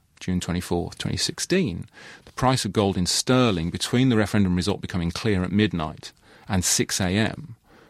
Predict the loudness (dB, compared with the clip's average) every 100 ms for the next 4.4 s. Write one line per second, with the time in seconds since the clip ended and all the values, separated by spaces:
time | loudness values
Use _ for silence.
0 | _ 2 2 2 0 2 2 2 0 -2
1 | -2 -2 0 0 -2 -2 0 0 0 -4
2 | -10 -12 -20 -8 -2 0 0 0 -2 -2
3 | -4 -2 -2 -4 -2 0 0 -2 -4 -4
4 | -6 -8 -10 -14